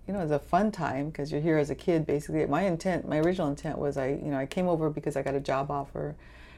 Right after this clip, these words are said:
and I w-, I thought, "Well, you know, if it doesn't work out, I'll hang out a year and, you know, see how it goes." Um, but Maui is the type of place that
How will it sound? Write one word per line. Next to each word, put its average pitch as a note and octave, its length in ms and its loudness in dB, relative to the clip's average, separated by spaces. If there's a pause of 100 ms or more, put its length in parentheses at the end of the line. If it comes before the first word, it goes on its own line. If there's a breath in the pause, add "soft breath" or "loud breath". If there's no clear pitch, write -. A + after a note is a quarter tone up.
and D#3 120 -4
I D3 100 0
w-, D3+ 300 -4
I D3+ 100 -2
thought, D3+ 160 -2
"Well, G#3 220 2
you G3 80 0
know, F3 260 -2
if - 60 -16
it E3+ 40 -10
doesn't D#3+ 180 -2
work D#3 200 0
out, D3 80 2
I'll D3+ 220 2 (100)
hang D#3 240 0
out D3+ 100 2
a D#3 80 4
year C#3 340 4
and, D3 360 -2
you E3+ 100 -4
know, D3+ 120 0
see D#3 180 0
how D3 160 0
it C#3 80 0
goes." D#3 480 4 (600 soft breath)
Um, D3+ 260 -2
but D#3+ 280 0
Maui B3+ 380 4
is B3 140 2
the F#3+ 120 2
type F#3+ 240 0
of F3 140 2
place E3+ 440 4
that D3+ 360 2